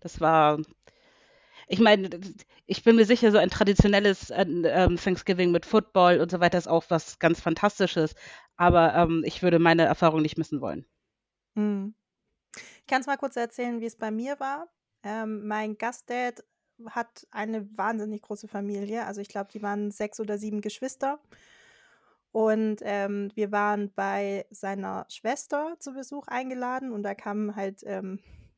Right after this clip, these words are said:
Speaker 2: die ganzen Brüder mit Fam-, oder Brüder und Geschwister mit Familie. Das heißt, wir waren nachher bestimmt zwanzig, dreißig Leute. Ähm, also das ganze Haus war voll mit auch super vielen Kindern.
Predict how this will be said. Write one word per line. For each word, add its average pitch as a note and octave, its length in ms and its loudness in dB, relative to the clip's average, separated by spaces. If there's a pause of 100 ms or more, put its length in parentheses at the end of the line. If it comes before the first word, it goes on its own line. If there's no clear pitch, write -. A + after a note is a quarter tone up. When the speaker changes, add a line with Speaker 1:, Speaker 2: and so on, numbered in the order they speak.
Speaker 2:
die G#3+ 100 -6
ganzen G#3+ 480 -6
Brüder A#3+ 440 -2
mit G#3+ 380 -6 (300)
Fam-, G#3 320 -8
oder G3+ 180 -6
Brüder A#3 260 -4
und G#3 100 -4
Geschwister A3 460 -6
mit G3+ 180 -6
Familie. C4 680 -4 (460)
Das G3 200 -12
heißt, G3 220 -4
wir F#3+ 100 -8
waren F#3 200 -6
nachher F#3+ 260 -6
bestimmt G3 680 -6
zwanzig, G3+ 540 -10
dreißig G3 500 -8
Leute. A#3+ 560 -6 (640)
Ähm, G3 340 -4
also F#3+ 200 -8
das - 80 -12
ganze G#3+ 360 -4
Haus A#3 260 -4
war B3 140 -2
voll C4 380 0 (160)
mit G#3 280 -6
auch A3 220 -6
super B3 340 -8
vielen B3 300 -4
Kindern. B3+ 560 -6